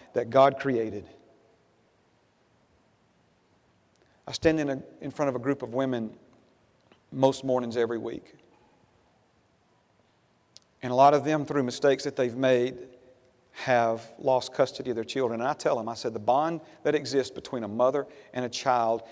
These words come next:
is something that God ordained and is more powerful, is more powerful than anything on this earth."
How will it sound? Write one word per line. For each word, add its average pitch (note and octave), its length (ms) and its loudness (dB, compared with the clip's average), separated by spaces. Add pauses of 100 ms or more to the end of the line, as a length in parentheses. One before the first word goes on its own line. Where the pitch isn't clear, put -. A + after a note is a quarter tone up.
(140)
is A#2 120 -2
something C#3+ 520 -2 (220)
that A2 240 -2
God D#3 380 4
ordained A#2+ 680 0 (240)
and B2 120 -2
is A2+ 200 -2
more D3+ 240 2
powerful, - 880 -4 (2250)
is C3 180 0
more G3 200 4
powerful B2+ 520 0
than A2+ 160 -6
anything F#3+ 500 -4
on D#3+ 220 0
this D#3 220 -2
earth." C3 460 0